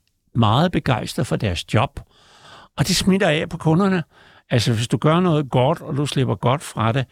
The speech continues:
og, og det er det samme, når jeg underviser og holder foredrag, så synes folk om det, så, så rygtes det altså på en eller anden måde. Og så, øh, har jeg chance for at komme ud andre steder.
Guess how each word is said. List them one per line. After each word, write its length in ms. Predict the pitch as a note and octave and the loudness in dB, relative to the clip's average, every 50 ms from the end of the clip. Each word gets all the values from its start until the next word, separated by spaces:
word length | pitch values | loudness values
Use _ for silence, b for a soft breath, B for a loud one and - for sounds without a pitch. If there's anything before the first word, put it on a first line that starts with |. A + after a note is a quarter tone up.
| b b b b b b b b _ | b b b b b b b b _
og, 400 | _ - C3 A2+ A2 G#2+ G#2+ - | _ 0 2 2 2 2 0 0
og 300 | - - G#2 A2 B2 - | 0 0 0 0 0 0
det 60 | - | 0
er 40 | D#3 | 0
det 120 | C#3 D3 C#3 | 0 0 0
samme, 240 | - D3 C3 D3 | 2 2 2 2
når 80 | E3 D#3 | 2 2
jeg 100 | C#3 B2+ | 2 2
underviser 600 | A#2 A#2 C3+ D3+ D3 B2+ C3+ C3 A#2+ G#2+ - - | 2 2 2 2 2 2 2 2 0 0 0 0
og 80 | - G2+ | 0 0
holder 180 | A#2+ B2 A2 | 2 0 0
foredrag, 500 | G2 - - A#2 A#2+ C3 C3 - - C3 B B B B B B B B B | 0 0 -2 0 0 0 -2 -2 -4 -6 B B B B B B B B B
så 160 | - - D#3+ C#3 | -4 -2 0 2
synes 220 | - F#3 D#3+ - | 2 2 0 0
folk 320 | - - D3 C#3+ - - | 0 0 0 0 0 0
om 180 | - B2 D3 D#3+ | -2 -2 -2 -2
det, 100 | C#3 A#2+ | -2 -2
så, 260 | B2 E3 D#3 - - D#3 | 0 0 0 0 -2 -4
så 180 | - - D#3+ | -2 -2 -2
rygtes 480 | C3+ - C3 D3+ - - - D4+ G3+ - | 0 2 2 2 2 0 -2 -2 -2 0
det 100 | - D#3 | 0 0
altså 280 | D3 - - - - | 0 0 0 -2 -4
på 140 | - - E3 | -2 -2 0
en 180 | C#3+ E3 F#3+ A3 | 2 2 2 2
eller 160 | F#3+ C#3+ B2+ | 2 2 2
anden 160 | C#3+ D#3 D3+ | 2 4 4
måde. 320 | C#3 B2 C3 C3 D3 D#3+ E3+ B B B B B B B B B B B B | 4 4 4 4 2 0 -2 B B B B B B B B B B B B
Og 140 | - - G3+ | -6 -4 -2
så, 240 | - - G#3 G3 F#3+ - - - - | 0 2 0 0 0 -4 -8 -2 0
øh, 220 | B2 B2 C#3 C3+ | 2 4 4 2
har 140 | A2 C3+ C3 | 2 2 2
jeg 260 | A#2+ A#2+ A#2+ A#2 A2+ | 2 2 2 2 0
chance 380 | A2+ - C#3 A#2+ C#3 D3 - C#3 | 0 0 0 0 0 0 -2 -6
for 360 | A#2+ - B2+ A#2+ A#2+ - - | -4 -2 0 0 0 0 -2
at 60 | - | -4
komme 260 | - - B2 A2+ A#2+ B2 | 0 2 2 4 4 2
ud 80 | C3 - | 0 0
andre 280 | - - G#2+ - - C#3+ | 0 0 2 2 0 -2
steder. 300 | - - C3 A#2+ A#2 | 0 0 2 2 2